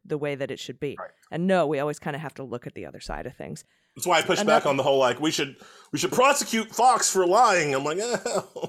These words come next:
Speaker 2: well, see,
Speaker 1: Mm,
Speaker 2: the
Speaker 1: please
Speaker 2: thing
Speaker 1: no.
Speaker 2: is, when Fox is in charge of the White House, what do you think is gonna happen to C N N?" Like, <laughs> just, like, right, the,
Speaker 1: <laughs>
Speaker 2: like, the, the First Amendment is, is tricky that way, that you do have to allow some,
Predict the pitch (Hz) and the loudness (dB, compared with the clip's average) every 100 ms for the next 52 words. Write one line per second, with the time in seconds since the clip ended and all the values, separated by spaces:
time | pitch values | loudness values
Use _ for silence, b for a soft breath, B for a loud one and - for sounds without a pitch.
0 | _ - 139 - - 202 139 240 247 - | _ -6 -6 -6 -2 0 -2 -6 -18 -14
1 | - 202 170 160 202 196 226 - - - | -2 0 0 -2 0 4 4 2 0 -12
2 | _ b b b 151 202 - - 190 214 | _ b b b 0 0 0 -4 0 0
3 | 196 190 180 175 208 190 165 156 220 220 | 2 2 2 2 2 2 0 -2 0 0
4 | 170 156 127 139 160 147 143 135 127 139 | 0 0 0 0 0 -2 -6 -4 0 0
5 | 127 117 131 113 107 87 - B B B | 0 -6 -4 -4 -6 -8 -12 B B B
6 | 135 - - - - - 170 170 180 160 | -2 0 0 0 -4 -2 0 0 0 -2
7 | 175 170 165 165 160 226 - - 160 156 | 0 0 2 0 0 -2 -8 -2 0 0
8 | 156 156 160 165 160 151 147 196 190 170 | 2 2 0 -2 0 0 2 0 2 0
9 | 165 151 147 147 139 - 202 196 160 135 | 2 2 0 0 -2 0 -2 -2 -4 0
10 | 120 117 117 107 104 113 123 120 123 156 | 0 0 0 0 0 -2 -4 -6 -2 -2
11 | 147 139 139 127 127 139 135 131 - 147 | 0 -2 -4 -4 -2 0 0 0 -2 -2
12 | 131 127 | -2 -6